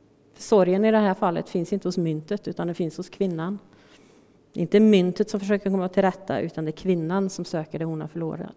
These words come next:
förlorat. Gud söker den som har gått förlorad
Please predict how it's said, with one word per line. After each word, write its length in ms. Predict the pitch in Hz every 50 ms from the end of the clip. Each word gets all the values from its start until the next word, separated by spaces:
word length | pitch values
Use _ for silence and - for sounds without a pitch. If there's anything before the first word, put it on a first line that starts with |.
| _ - -
förlorat. 680 | - 185 175 175 170 170 190 190 185 - - - - _ _ _ _ _ _ _
Gud 520 | - 185 - - 220 226 220 208 175 190 190
söker 440 | - - 165 139 - - - 151 -
den 340 | - 110 107 87 - 175 - - _ _ _ _ _ _ _ _ _ _ _ _ _ _ _ _ _ _ _ _ _ _ _ _ _ _ _ _
som 240 | - - 180 165 160
har 100 | 170 156
gått 380 | - - - - - - - - -
förlorad 520 | - - 185 160 151 143 156 - - -